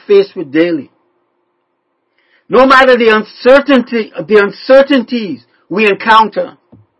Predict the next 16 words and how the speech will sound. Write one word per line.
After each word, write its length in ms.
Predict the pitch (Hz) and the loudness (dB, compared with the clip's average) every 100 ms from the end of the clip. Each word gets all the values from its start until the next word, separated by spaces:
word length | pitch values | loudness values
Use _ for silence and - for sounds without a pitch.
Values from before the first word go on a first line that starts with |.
| _ _ _ _ _ _ _ _ - | _ _ _ _ _ _ _ _ -16
we 600 | 127 202 269 240 147 - _ _ _ 123 | -6 0 2 2 -2 -10 _ _ _ -18
must 640 | 127 165 254 247 - - _ _ _ - - - | -10 0 2 2 0 -10 _ _ _ -16 -12 2
trust 380 | 247 214 - _ _ _ _ | 2 2 -2 _ _ _ _
in 180 | 226 226 | -2 0
the 140 | 196 180 | 2 0
word 640 | 180 220 233 220 196 175 | 2 4 6 4 2 -2
of 200 | 180 143 | -4 0
God. 380 | 175 165 143 - _ _ _ _ _ _ _ _ _ _ _ _ _ 151 | 0 0 -4 -10 _ _ _ _ _ _ _ _ _ _ _ _ _ -4
We 220 | 233 277 | 0 2
must 360 | 233 262 240 - - | 2 0 0 -8 -2
trust 320 | 269 254 - - | 2 2 0 -4
in 180 | 220 320 | -2 0
his 180 | - - | -4 -6
promises. 640 | 233 240 233 - 196 175 _ _ _ _ _ _ _ _ _ _ _ _ _ _ _ _ _ _ _ _ | 0 0 0 -6 -12 -16 _ _ _ _ _ _ _ _ _ _ _ _ _ _ _ _ _ _ _ _
We 460 | 165 247 294 294 247 170 | -2 2 2 2 -2 -4
must 320 | 220 233 - | 0 0 -2